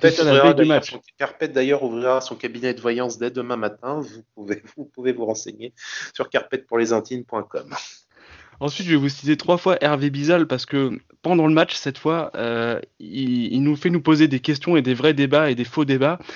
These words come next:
Speaker 1: J'ai un premier débat pour vous. C'est qui le plus rapide entre Boutaïb et Thomas Ayas ?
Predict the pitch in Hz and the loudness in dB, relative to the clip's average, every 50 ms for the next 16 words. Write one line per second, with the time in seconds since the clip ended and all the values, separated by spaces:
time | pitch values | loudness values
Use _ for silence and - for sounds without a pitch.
0 | - - - _ - 127 127 147 143 - 180 180 190 175 151 151 139 147 165 170 | -20 -20 -18 _ -6 -2 0 0 2 2 2 2 4 4 4 4 2 2 0 0
1 | - 139 123 135 170 180 170 147 - 151 143 - 185 175 - - 156 147 135 139 | -2 -6 -6 -6 -8 -10 -10 -8 -6 -6 -6 -6 -10 -12 -6 0 2 2 2 2
2 | 139 170 180 - 160 151 127 - - 135 131 151 175 - - 156 170 165 147 131 | 0 -4 -8 -4 -4 -4 -4 -2 -4 -6 -6 -6 -4 0 0 0 2 0 -2 -4
3 | - - 156 156 160 151 147 139 131 131 120 - - | 0 2 2 4 4 4 4 4 2 2 0 -2 -6